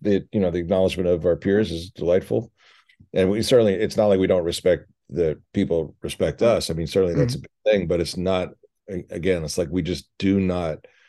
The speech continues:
Speaker 1: spend anything, like, you know, you ask the question, I would say, "Don't do anything." Just,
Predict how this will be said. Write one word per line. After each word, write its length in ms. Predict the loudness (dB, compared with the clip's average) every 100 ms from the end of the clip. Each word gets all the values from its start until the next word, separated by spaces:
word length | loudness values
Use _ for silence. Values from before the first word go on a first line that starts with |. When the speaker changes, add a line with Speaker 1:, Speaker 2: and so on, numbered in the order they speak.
| -20 -20 -20 -18
Speaker 1:
spend 520 | -14 -2 2 2 0 -2
anything, 1300 | 0 2 0 -4 -14 _ _ _ _ -2 0 -2 -4
like, 260 | -6 -8 -6
you 100 | -4
know, 180 | -4 -4 -4
you 160 | 0 0
ask 140 | 0
the 60 | -2
question, 340 | 0 0 0
I 80 | -2
would 120 | 0
say, 100 | -2
"Don't 240 | 0 0 0
do 140 | 0
anything." 300 | 0 -4 -6
Just, 240 | -8 -8